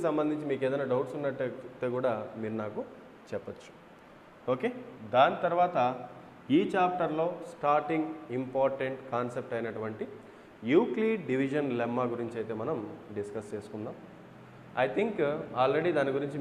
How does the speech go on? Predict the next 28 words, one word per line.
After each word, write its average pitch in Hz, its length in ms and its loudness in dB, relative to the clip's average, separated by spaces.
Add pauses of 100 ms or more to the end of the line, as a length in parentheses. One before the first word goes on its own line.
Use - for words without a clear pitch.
మీకు 127 200 0 (260)
ప్రీవియస్ 147 420 4
వీడియోలో 135 320 6 (320)
ఎక్స్‌ప్లెయిన్ 147 400 -2
చేసేసాను. 127 560 -2 (920)
యూక్లిడ్ 165 480 2
డివిజన్ 127 360 0 (300)
లెమ్మా 110 260 -4 (160)
సింపుల్గా 135 460 2 (760)
A 135 40 8 (140)
is 127 200 -2
equals 123 360 0 (100)
to 247 80 8 (500)
B 113 100 2 (140)
Q 110 220 -2
plus 107 200 -4 (300)
R. 101 80 -2 (320)
మీరు 107 220 -4
గమనించినట్లయితే 110 800 -4 (600)
ఈ 120 80 0
విధంగా 123 300 0 (240)
సింపుల్గా 120 480 -2
చెప్పేసేయచ్చు, 104 640 -8 (600)
A - 20 2 (140)
is 110 180 -2
equals 113 420 -4
to 160 60 6 (500)
B 117 80 0